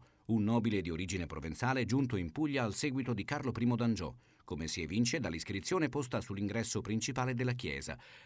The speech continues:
recante la data del milletrecentodue. Il tempio, che è stato definito un'ardita opera del periodo svevo, è caratterizzato da una raffinata facciata dall'andamento marcatamente verticale,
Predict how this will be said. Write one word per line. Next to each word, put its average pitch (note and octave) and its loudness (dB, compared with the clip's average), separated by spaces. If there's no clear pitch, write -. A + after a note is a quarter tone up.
recante G#2+ 0
la F2+ -2
data D#2 -2
del D2+ -4
milletrecentodue. F2 -2
Il D#3 6
tempio, C3 2
che A#2+ -2
è F#2+ 0
stato A2+ 0
definito G2 -2
un'ardita A#2+ 2
opera A2 0
del D2+ -4
periodo F2 -4
svevo, F#2+ -4
è E3+ -2
caratterizzato D#3+ 0
da A2+ 0
una G#2+ 0
raffinata C#3+ -2
facciata B2+ -4
dall'andamento G#2+ 2
marcatamente G2+ 0
verticale, D#2+ -4